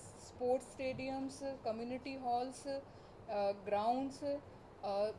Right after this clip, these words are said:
બધા જ ઘરો, ઓફિસીસ, ઇન્ડસ્ટ્રીયલ એરિયામાં,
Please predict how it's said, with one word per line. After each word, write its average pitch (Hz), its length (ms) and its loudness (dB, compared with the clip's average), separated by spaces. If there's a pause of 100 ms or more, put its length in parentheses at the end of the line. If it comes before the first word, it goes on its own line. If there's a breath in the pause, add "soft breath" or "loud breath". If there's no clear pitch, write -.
બધા 254 480 2
જ 269 100 -4
ઘરો, 240 540 2 (280)
ઓફિસીસ, 262 600 0 (140)
ઇન્ડસ્ટ્રીયલ 233 560 0
એરિયામાં, 240 640 4